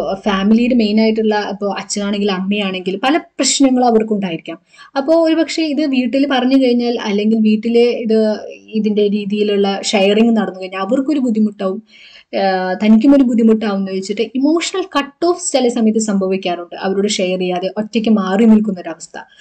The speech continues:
അതൊരിക്കലും ഫാമിലിക്ക് നല്ലതല്ല എന്നാണ് അദ്ദേഹം പറയുന്നത്. കാരണം പല ഇന്റർ റിലേഷൻഷിപ്പിലേക്കും അത് വഴി മാറിപ്പോവാനുള്ള സാധ്യതയുണ്ട്. sibling position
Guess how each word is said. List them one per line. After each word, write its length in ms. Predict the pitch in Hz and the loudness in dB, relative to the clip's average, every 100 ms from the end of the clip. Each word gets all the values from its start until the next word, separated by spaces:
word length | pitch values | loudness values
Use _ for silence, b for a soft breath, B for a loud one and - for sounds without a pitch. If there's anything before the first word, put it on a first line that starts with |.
| B B 294 | B B 0
അതൊരിക്കലും 460 | 320 370 370 359 | 2 2 4 2
ഫാമിലിക്ക് 520 | 359 294 220 240 240 | 2 2 4 2 2
നല്ലതല്ല 580 | 269 202 185 277 302 277 | 0 0 2 2 4 2
എന്നാണ് 360 | 262 240 220 202 | 2 2 2 2
അദ്ദേഹം 300 | 196 190 185 | 0 -2 -2
പറയുന്നത്. 400 | 180 170 170 180 | -2 -4 -8 -6
കാരണം 540 | 214 190 180 185 285 - | -2 -2 -2 -4 -4 -4
പല 220 | 240 302 330 | -4 -4 -2
ഇന്റർ 240 | 254 247 269 | 2 4 4
റിലേഷൻഷിപ്പിലേക്കും 1040 | 226 214 220 220 214 196 190 180 254 269 | 4 2 2 -2 -2 -2 -4 -2 -4 -4
അത് 120 | 196 | -2
വഴി 200 | 196 190 | 0 0
മാറിപ്പോവാനുള്ള 640 | 190 180 175 - 175 185 202 | -2 -6 -12 -12 -12 -8 -6
സാധ്യതയുണ്ട്. 920 | - 339 277 233 185 175 160 - _ b b b b | -2 0 0 0 -2 -4 -12 -14 _ b b b b
sibling 500 | - 302 277 339 339 | -2 0 4 6 6
position 440 | 269 214 214 - | 2 0 -4 -6